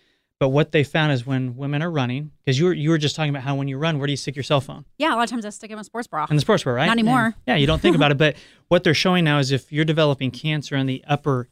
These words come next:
Speaker 1: inner quadrant, then more than likely that's coming directly from, uh, this radiation. It's a non-thermal radiation, um, these microwaves that are affecting that cellular structure,
Speaker 2: Mm-hmm.
Speaker 1: literally where those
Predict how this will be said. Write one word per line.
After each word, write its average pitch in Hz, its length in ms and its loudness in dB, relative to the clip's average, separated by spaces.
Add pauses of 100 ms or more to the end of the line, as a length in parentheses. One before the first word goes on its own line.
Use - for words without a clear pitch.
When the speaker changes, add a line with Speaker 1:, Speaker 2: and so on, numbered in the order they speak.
(120)
Speaker 1:
inner 160 260 2
quadrant, 120 580 -8 (380)
then 131 140 0
more 131 160 0
than 131 140 0
likely 131 260 -6
that's 123 160 -10
coming 120 240 -10
directly 131 500 -4
from, 123 720 -2 (400)
uh, 120 380 -2
this 127 240 -4
radiation. 127 540 -2
It's - 120 -18
a 131 60 -2
non-thermal 151 760 0
radiation, 117 720 -6 (420)
um, 120 140 -2
these 120 160 -2
microwaves 131 560 0
that 120 100 -8
are 120 60 -8
affecting 120 640 -6
that 127 200 -10
cellular 120 400 -10
structure, 117 640 -14 (400)
Speaker 2:
Mm-hmm. 127 100 -6
Speaker 1:
literally 135 260 2
where 120 280 0
those 113 480 -8